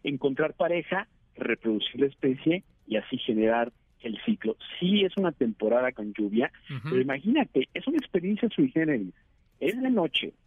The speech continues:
Speaker 1: está lloviendo, estás en un bosque totalmente aromatizado a bosque.
Speaker 2: Ujú.
Speaker 1: Y de pronto, entre el ruidito de la lluvia, empiezas a ver estas luciérnagas volar, no, te sacude, es una experiencia emocional tremenda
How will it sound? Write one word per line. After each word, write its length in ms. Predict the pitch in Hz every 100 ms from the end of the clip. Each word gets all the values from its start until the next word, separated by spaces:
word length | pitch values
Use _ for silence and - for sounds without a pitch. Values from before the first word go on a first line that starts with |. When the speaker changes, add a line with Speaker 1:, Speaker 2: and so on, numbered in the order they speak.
| _ _ _
Speaker 1:
está 280 | 117 - 160
lloviendo, 680 | 190 240 196 147 123 98 101 -
estás 320 | 135 160 233
en 180 | 220 208
un 120 | 202
bosque 300 | 156 160 -
totalmente 640 | 147 127 139 135 135 135
aromatizado 960 | 131 117 113 113 - 110 - 127 120 113
a 40 |
bosque. 440 | 107 110 - - - _ _
Speaker 2:
Ujú. 180 | 127 104 147
Speaker 1:
Y 160 | 156
de 160 | 143 135
pronto, 420 | - 160 180 190
entre 240 | 165 139
el 100 | 123
ruidito 440 | 123 127 135 170 196
de 100 | 185
la 180 | 147 117
lluvia, 440 | 131 135 123 117 - 127
empiezas 540 | 110 - - 190 175
a 60 | 151
ver 120 | 143
estas 320 | 143 - 147 - - -
luciérnagas 560 | 127 117 151 147 151 143
volar, 380 | 117 117 143 165 _ _ -
no, 200 | 139 156
te 120 | - 135
sacude, 540 | - 135 165 165 120
es 120 | 120 -
una 160 | 160
experiencia 560 | 165 - 123 143 143 160
emocional 720 | 147 127 120 - 120 123 156 156 - _ -
tremenda 640 | 123 123 147 147 143 185